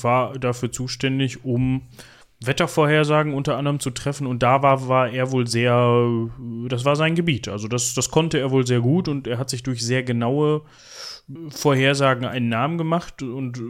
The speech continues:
wenn ich das richtig verstanden hab, konnte man so, also durch seine Bemühungen unter anderem auch dazu beitragen, dass man Überschwemmungsgebiete, also wenn man sich die großen Flüsse anguckt in den U S A, also Mississippi, Missouri,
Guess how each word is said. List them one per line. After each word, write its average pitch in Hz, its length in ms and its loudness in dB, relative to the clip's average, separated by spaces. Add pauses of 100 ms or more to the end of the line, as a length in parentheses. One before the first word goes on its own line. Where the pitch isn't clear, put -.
(280)
wenn 131 120 -4
ich 123 80 -8
das 120 160 -2
richtig 123 260 -8
verstanden 135 460 -2
hab, 139 240 -6 (500)
konnte 139 280 -2
man 123 200 0
so, 131 300 0
also 117 200 -6
durch 113 220 -4
seine 120 240 0
Bemühungen 131 480 0
unter 120 240 -6
anderem 123 300 -4
auch 120 200 -6
dazu 117 300 -2
beitragen, 123 560 -2
dass 120 160 -4
man 113 320 -2 (240)
Überschwemmungsgebiete, 123 1200 -2
also 107 180 -6
wenn 107 140 -4
man 107 80 -4
sich 110 160 -6
die 104 280 -8 (260)
großen 120 580 -2
Flüsse - 400 -4
anguckt 117 480 -8
in 107 80 -8
den 110 160 -4
U 110 160 -8
S 110 120 -6
A, 110 160 -8
also 110 180 -4
Mississippi, 120 640 -2
Missouri, 123 720 0